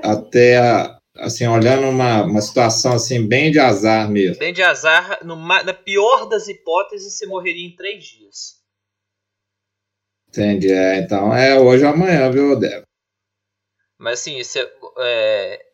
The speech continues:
Speaker 2: falando em metagame, né? Se você fosse tirando falha crítica em tudo, você morreria em três dias.
Speaker 1: Entendi. Então não duvide da capacidade do azar do player.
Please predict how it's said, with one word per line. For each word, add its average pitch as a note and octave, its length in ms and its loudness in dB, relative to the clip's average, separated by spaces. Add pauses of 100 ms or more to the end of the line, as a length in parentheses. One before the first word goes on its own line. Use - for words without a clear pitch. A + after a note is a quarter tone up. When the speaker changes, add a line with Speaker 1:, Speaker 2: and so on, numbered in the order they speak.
(120)
Speaker 2:
falando D3+ 300 2
em D#3+ 80 -10
metagame, B2 640 -2
né? A2+ 160 -10
Se C3+ 140 -16
você - 160 -14
fosse D3+ 260 -14
tirando D3 280 -8
falha D3 280 -4
crítica D#3 400 -18
em F3 200 -16
tudo, - 200 -20 (720)
você - 140 -20
morreria A#2+ 340 -12
em A#2 60 -18
três D#3+ 300 -12
dias. - 440 -20 (1300)
Speaker 1:
Entendi. G2+ 600 -4 (1700)
Então A#2 180 -8
não D#3+ 200 4
duvide F3 480 4
da - 180 -2
capacidade D#3+ 800 2
do F3 80 4
azar C#3+ 380 2
do D#3+ 180 0
player. G#2 420 2